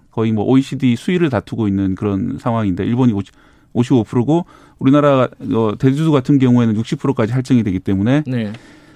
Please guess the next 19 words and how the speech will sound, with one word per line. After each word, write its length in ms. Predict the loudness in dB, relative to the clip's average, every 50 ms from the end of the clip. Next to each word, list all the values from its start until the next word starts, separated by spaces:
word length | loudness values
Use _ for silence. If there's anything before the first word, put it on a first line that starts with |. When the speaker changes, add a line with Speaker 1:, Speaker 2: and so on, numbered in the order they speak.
| _ _ _
Speaker 1:
어, 180 | -4 -2 -2 -2
사실 300 | 0 -2 0 2 2 2
이제 440 | 2 4 4 4 4 4 2 0 -2 -4 -12 -20 -20 -20 -20 _
예를 280 | -4 0 2 2 4 2
들어 0 |
백을 300 | 4 2 4 4 4 4
가지고 300 | 4 4 2 2 2 4
있는 240 | 6 6 6 6 4
분이 260 | 4 6 6 4 4
육십 240 | 2 -2 -6 -10 -6
프로 600 | -2 0 2 4 4 4 4 2 2 0 0 -2 -4
상속세를 380 | -2 -2 -2 -2 0 -2 -2 0
적용을 280 | 2 2 4 4 4 4
받으면은 480 | 4 2 2 0 0 0 0 -2 -2
다음 240 | 0 0 2 2 2
때 160 | 2 0 0
가면 120 | 0 0 -2
사십이 380 | -2 -4 -6 -4 -4 -4 -2
되고, 560 | 0 0 0 2 0 0 0 0 -2 -4 -6